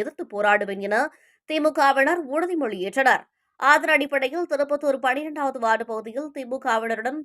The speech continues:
திரளான பொதுமக்கள் கலந்து கொண்டு தமிழ்நாட்டை தலைகுனிய விடமாட்டேன் என்ற உறுதிமொழியை ஏற்றனர். இந்த நிகழ்ச்சியில் வார்டு செயலாளர்கள் பாஸ்கர பாண்டியன், முன்னாள்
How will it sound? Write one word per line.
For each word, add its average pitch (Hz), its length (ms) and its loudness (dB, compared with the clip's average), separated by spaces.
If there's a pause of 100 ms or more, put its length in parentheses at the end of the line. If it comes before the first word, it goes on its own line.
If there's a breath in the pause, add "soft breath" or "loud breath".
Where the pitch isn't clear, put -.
திரளான 254 520 0
பொதுமக்கள் 285 540 -4
கலந்து 214 280 -4
கொண்டு 208 200 -4 (520)
தமிழ்நாட்டை 339 600 0 (180)
தலைகுனிய 311 540 0 (100)
விடமாட்டேன் 233 580 0
என்ற 208 120 -2 (140)
உறுதிமொழியை 302 560 -6 (160)
ஏற்றனர். 226 340 0 (500)
இந்த 277 300 0
நிகழ்ச்சியில் 370 420 0 (120)
வார்டு 294 360 2
செயலாளர்கள் 233 640 0 (200)
பாஸ்கர 220 360 -2 (120)
பாண்டியன், 208 400 -4 (440)
முன்னாள் 311 380 4